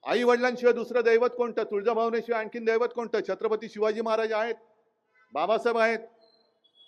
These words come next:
पण देवदेवतांची शपथ घेऊन मी बोललो. आणि मग पुढे मी त्यांना सांगितलं की साधारणतः याच काळामध्ये, म्हणजे फेब्रुवारी, तो पुलवामाचा हल्ला कधी झाला होता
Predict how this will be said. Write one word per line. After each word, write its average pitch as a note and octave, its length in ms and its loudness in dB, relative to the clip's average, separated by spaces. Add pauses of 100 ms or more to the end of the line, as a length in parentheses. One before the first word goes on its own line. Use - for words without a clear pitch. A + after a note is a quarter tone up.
(880)
पण G#3+ 220 0
देवदेवतांची A#3 760 4
शपथ A#3 420 -2
घेऊन A3+ 240 0
मी C4 100 -4
बोललो. E3 380 2 (1160)
आणि A3+ 160 -4
मग C#4 60 2
पुढे B3 300 -2
मी C4+ 100 -2
त्यांना B3 240 -2
सांगितलं F3+ 580 -4 (1400)
की A3+ 60 -6
साधारणतः B3 760 0 (180)
याच G#3 340 -2
काळामध्ये, G3+ 420 0
म्हणजे G3+ 260 -4 (220)
फेब्रुवारी, A3 580 4
तो G3 540 2 (420)
पुलवामाचा A3 520 0
हल्ला G3 220 -2
कधी G#3+ 200 -2
झाला F#3 220 -2
होता D3 240 -6